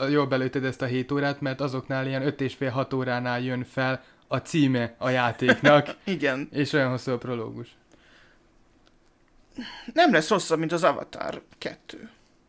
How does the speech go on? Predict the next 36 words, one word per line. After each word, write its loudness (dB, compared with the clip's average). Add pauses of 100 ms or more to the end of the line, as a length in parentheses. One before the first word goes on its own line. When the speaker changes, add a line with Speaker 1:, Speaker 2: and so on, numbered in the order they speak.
(1400)
Speaker 2:
Aztán 2
majd, 4
majd 0
ez -4
ilyen -2
nem 2
jól 6
öregszik, 2
hogyha -6
majd -4
kiderül, -2
az -2
Avatar -2
kettő -6
az -4
egy -8
ilyen, -2 (460)
az -10
egy -8
ilyen -2
tökéletesen -4 (180)
feje 0
tetejére -2
fordítja -6
az -4
egész -8 (280)
alapsztorit, 2
és -4
Speaker 1:
Ez -6
Speaker 2:
egy, 0
Speaker 1:
biztos -2
Speaker 2:
egy -8
Speaker 1:
vagyok 2
Speaker 2:
új, 4
Speaker 1:
benne. -4
Speaker 2:
ö, 0